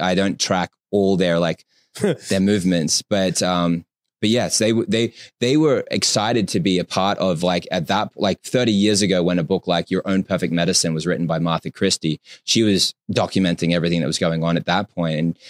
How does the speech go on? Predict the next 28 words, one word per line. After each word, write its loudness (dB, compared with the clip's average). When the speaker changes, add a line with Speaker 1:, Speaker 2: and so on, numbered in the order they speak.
Speaker 1:
they 2
were 2
excited 2
to 2
be 2
a 0
part -2
of -2
a -4
half -2
a -6
billion 0
dollar 0
industry 0
just 0
for, -2
just 0
for -2
urokinase -2
back -4
then, -2
which -2
was 0
the 0
enzyme 0
from -2
urine. 2
So 0